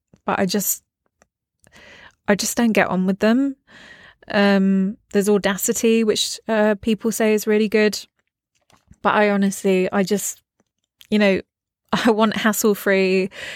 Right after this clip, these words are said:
I want an easy system to work with 'cause it makes my job a lot better and quicker.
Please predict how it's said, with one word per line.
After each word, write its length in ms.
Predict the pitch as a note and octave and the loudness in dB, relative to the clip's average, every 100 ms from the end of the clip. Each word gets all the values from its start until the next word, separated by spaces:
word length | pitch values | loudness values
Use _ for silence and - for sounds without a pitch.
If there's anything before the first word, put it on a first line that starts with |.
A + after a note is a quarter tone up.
| - - _ | -16 -20 _
I 80 | - | -2
want 240 | F#3 G3 F#3+ | 0 0 0
an 140 | F#3+ | -2
easy 340 | - G#3 F#3 G3+ | 2 2 2 0
system 440 | - G3 - F#3+ | 0 -2 -2 -2
to 120 | F3+ | -2
work 460 | F#3 F#3 F#3+ - - | 0 0 0 -2 -2
with 500 | F#3+ F#3+ F#3 - A3+ | 0 2 0 -6 -12
'cause 200 | - A3 | -10 -10
it 80 | F#3+ | -4
makes 220 | F#3+ F#3+ | -4 -2
my 220 | G#3 G3 F#3+ | 0 2 2
job 260 | G3 F#3 | 2 2
a 40 | F#3+ | 2
lot 200 | F#3 - | 0 -2
better 320 | F#3+ - G#3 | -6 -2 -2
and 300 | F#3+ - F3+ | 0 -2 -4
quicker. 480 | A3 G#3 A3 G3+ | -6 -2 0 0